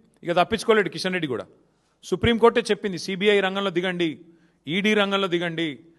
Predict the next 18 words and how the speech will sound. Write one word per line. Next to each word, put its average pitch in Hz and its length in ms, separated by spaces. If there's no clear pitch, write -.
ఎస్ఎఫ్ఐఓ 196 680
రంగంలో 196 360
దిగండి 185 320
అని 175 180
చెప్పింది. 170 380
సుప్రీంకోర్టు 214 560
సెంటర్కి 196 360
నోటీస్ 208 280
ఇచ్చింది, 208 380
స్టేట్కి 220 440
నోటీస్ 190 300
ఇచ్చింది. 196 440
నిజంగా 220 360
కిషన్ 208 340
రెడ్డి 196 180
గారు, 190 220
బీజేపీ 170 600
ఇవాళ 165 420